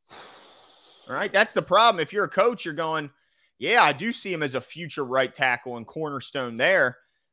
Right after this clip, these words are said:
But Morgan Moses just turned thirty-two years old. It's not like it's a guarantee he's, I mean, I don't think he's gonna stop playing. So if he does stop playing, it just will be here he stops playing, he goes elsewhere.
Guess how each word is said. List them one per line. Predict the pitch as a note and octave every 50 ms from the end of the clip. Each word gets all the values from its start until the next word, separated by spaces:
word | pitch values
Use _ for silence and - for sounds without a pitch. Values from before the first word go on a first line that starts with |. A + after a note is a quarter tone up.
| _ -
But | D3 D#3 D3 -
Morgan | C3+ E3+ A3 A#3 A#3 F#3
Moses | D#3 F3 G3+ G#3+ F3+ E3 D3+ -
just | - - E3+ F#3+ F#3+ - -
turned | - F3+ F3 E3 C#3+
thirty-two | - - D3 C#3+ C3+ B2+ A#2 - - C#3
years | B2 A#2+ A#2 A2+ G#2 -
old. | A2+ G#2 G#2+ C3+ D3+
It's | D#3+ - -
not | E3 E3+ E3+ D#3+
like | E3 D3+ D3 D3+
it's | C#3 C3 C#3
a |
guarantee | A#2+ A2 C3+ C3+ C#3+ C#3+ C#3 B2+ - - D3+ D3+ C#3+
he's, | C#3 C3+ B2+ A#2+ - - -
I | C3
mean, | C3 B2+ A2+
I | B2+
don't | E3+ G3+
think | - E3 D3
he's | B2+ A#2
gonna | B2+ B2+ A#2+
stop | - - D#3+ C#3 A2+ - -
playing. | B2 C#3+ F3+ G#3 F#3 C3+ C3
So | C3+ - C#3+
if | C3
he | C3 C3 B2
does | G#2+ - C#3+ D#3 F3 E3+
stop | - C#3+ B2+ A#2 -
playing, | - C3 C3 C3+ C3
it | A2 G#2
just | A#2 B2+ A#2+ -
will | B2+ A2+
be | G#2 B2 A#2+ A2+ G#2+ _ _
here | _ _ - F3+ G#3+ A3+ G3 D3
he | C#3 B2+
stops | A#2 - C3 A#2+ A2 A2 -
playing, | - - A#2 A2+ B2+ D3
he | D3
goes | A#2 B2 B2 A#2 G#2+ -
elsewhere. | B2 D#3 G3 - - C3 A#2 A#2 A#2+ D3+ E3